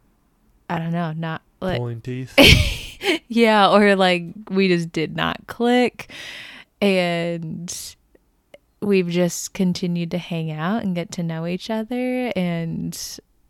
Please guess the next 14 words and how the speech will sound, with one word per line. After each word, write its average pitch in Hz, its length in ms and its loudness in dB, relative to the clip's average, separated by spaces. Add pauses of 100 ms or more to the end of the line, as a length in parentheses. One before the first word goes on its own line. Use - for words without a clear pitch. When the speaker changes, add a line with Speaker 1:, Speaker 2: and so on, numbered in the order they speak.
Speaker 1:
get 180 220 0
comfortable 196 680 0
with 196 200 0
each 190 180 -4
other. 196 360 -2
Speaker 2:
Yeah. 196 80 0
Speaker 1:
And 185 180 -2
so, 170 440 -4 (460)
yeah, 196 320 2
it, - 240 -8
some 180 280 -2
relationships 185 580 -2
just - 220 -8
take 170 380 -6